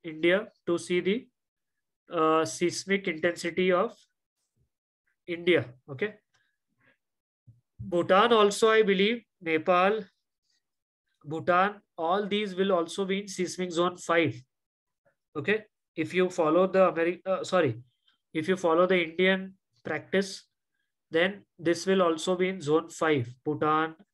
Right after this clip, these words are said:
Nepal, uh, large parts of Pakistan, which are near the North Pakistan,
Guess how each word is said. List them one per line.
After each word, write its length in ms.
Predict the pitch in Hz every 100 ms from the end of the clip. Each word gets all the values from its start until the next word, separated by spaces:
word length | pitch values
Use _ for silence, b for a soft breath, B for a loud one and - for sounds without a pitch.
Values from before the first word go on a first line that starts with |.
| _ _ _ _ _ _
Nepal, 680 | 160 151 151 160 160 160 165 _ _ _ _ _ _ _ _ _ -
uh, 320 | 156 151 156 156
large 400 | 160 156 170 175
parts 240 | 170 170
of 180 | 180 -
Pakistan, 720 | - 147 - 156 - 170 170 185 _ _
which 260 | 160 156
are 260 | 170 165 170 - _ _ _ _ _ _ 143 185
near 360 | 165 165 165 165
the 420 | 156 170 170 170 _ _ _ _ _ _ _ _ _ _ -
North 380 | 156 170 165
Pakistan, 680 | - 156 165 160 - 165 170